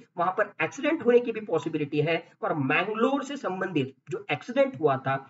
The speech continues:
उसका जो investigation हुआ है, उसमें पता चला है कि Mangalore का air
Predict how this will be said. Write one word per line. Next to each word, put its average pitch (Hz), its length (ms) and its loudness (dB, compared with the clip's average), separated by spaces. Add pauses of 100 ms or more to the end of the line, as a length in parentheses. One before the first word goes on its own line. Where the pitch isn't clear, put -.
(140)
उसका 190 240 -2
जो 208 240 0
investigation 196 680 4
हुआ 127 240 -2
है, 156 220 -2 (200)
उसमें 254 320 0
पता - 240 0
चला 131 260 -2
है 156 240 -2 (200)
कि 240 80 4
Mangalore 180 880 4
का 233 120 4 (180)
air 180 220 2